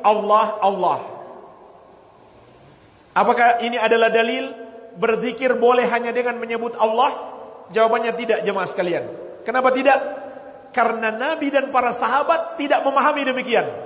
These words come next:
Tidak ada satu riwayat pun sahabat mempraktikkan cara berzikir seperti itu. Tidak ada. Kemudian, ternyata hadis ini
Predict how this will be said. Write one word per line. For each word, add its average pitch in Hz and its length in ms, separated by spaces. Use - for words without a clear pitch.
Tidak 277 240
ada 302 80
satu 302 400
riwayat 285 480
pun 381 240
sahabat 349 1040
mempraktikkan 311 960
cara 277 240
berzikir 277 480
seperti 240 400
itu. 165 80
Tidak 233 160
ada. - 160
Kemudian, 285 560
ternyata 330 480
hadis 294 400
ini 262 400